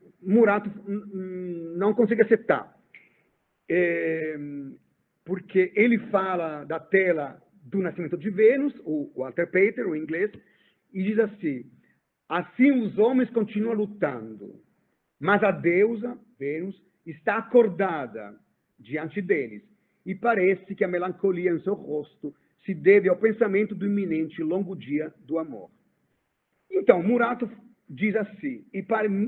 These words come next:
para mim ele faz como um, cumpre um passo novo em relação a Walter Pater, né?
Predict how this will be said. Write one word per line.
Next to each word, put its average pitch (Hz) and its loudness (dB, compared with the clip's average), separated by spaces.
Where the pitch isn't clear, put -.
para 220 -2
mim 196 -2
ele 180 -4
faz 202 -4
como 202 -6
um, 196 -2
cumpre 269 6
um 190 2
passo 208 -4
novo 120 -6
em 143 -4
relação 147 -6
a 135 -10
Walter 147 0
Pater, 120 -2
né? 160 -6